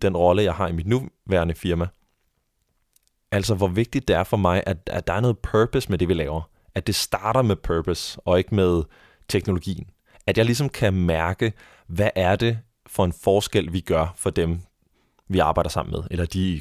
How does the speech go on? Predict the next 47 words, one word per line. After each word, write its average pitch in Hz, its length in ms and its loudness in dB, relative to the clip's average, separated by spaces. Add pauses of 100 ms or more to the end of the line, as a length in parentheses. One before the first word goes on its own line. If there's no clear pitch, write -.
(140)
kunder, 90 280 2
vi 87 100 0
har, 82 140 -2
eller 80 140 -4
de 104 140 -2
elever, 92 300 2
der - 80 -4
er 95 40 -2
med 82 140 -2
på - 80 -4
højskolen. - 500 -8 (720)
Det 117 80 0
var 113 60 6
helt 104 180 0
vildt 80 140 -12
fedt. - 180 -16 (320)
En 98 80 2
anden 143 160 4
ting, 143 160 0
der 113 60 4
var 92 100 2
ret 104 100 0
cool, 95 320 -4
det 127 100 2
var 139 80 4
også, 139 240 0
at 98 120 -2 (500)
jeg 104 120 -2
kunne 117 140 0
mærke 104 320 2
fra 90 340 0
det - 160 -2
øjeblik, 117 380 4
vi 107 60 -4
begyndte 95 300 0
at 95 40 -2
snakke 90 240 -6
sammen, 78 260 -4 (640)
at 95 120 -2
jeg 98 140 0 (200)
havde 110 220 2
noget, 120 180 4
jeg 107 100 2
kunne 110 100 -8
byde 101 260 2
ind 104 240 0
med. 78 160 -2